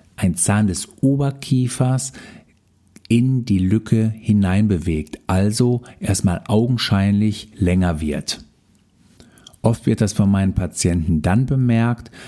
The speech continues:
wenn der Zahn auf einmal empfindlich wird. Weil der Zahnhals plötzlich frei liegt und diese Zahnhälse sind eben sehr empfindlich gegenüber thermischen Reizen,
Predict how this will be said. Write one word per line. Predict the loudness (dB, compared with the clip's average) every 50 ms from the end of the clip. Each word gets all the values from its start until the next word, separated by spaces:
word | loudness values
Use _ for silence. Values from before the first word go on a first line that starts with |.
| -20 -20 _ _
wenn | 0 2 4 4 2 2 0 0
der | -2 -4 -4 -4
Zahn | -4 -2 0 0 0 0 0
auf | -2 -4 -4 -4
einmal | -2 0 0 2 2 0 0
empfindlich | 0 -2 -2 -2 0 2 2 2 0 0 -4 -4 -4 -4 -4 -2
wird. | -2 -2 -2 -4 -8 -12 -18 -18 _ _ _ _ _ _ _ _ _ _ -20 -20 _ _ _ -20 -20 -20 -20 -20 -20 -20 -20 -4 _
Weil | 0 2 2
der | 2 0 -2 -2
Zahnhals | -2 0 0 2 2 2 2 2 2 2 2 2 0 0 -2 -4 -10 -12
plötzlich | _ _ -2 -2 0 0 -2 -4 0 0 0 0 -2
frei | -8 -8 -4 -2 0 0 2 2
liegt | 2 2 2 0 0 -2 -6 -12 -20 -18 -18 -20 -20 -4
und | -2 0 2
diese | 2 2 0 -2 -4
Zahnhälse | -4 -4 -2 0 0 2 2 2 2 2 2 0 0 0 0 0 0 0 -2 -10 -20 -14
sind | -4 0 2 2 2 2 2
eben | 0 0 2 2 2 0 0 -2
sehr | -4 -2 0 0 2 2 2 0 0
empfindlich | 0 0 0 -2 0 0 2 2 2 0 -2 0 0 0 0 -2 -2
gegenüber | -2 0 0 2 0 0 0 -2 -4 -4 -6
thermischen | -4 -2 0 2 2 0 0 0 0 0
Reizen, | 0 2 0 0 0 0 -2 -2 -4 -2 2 2 0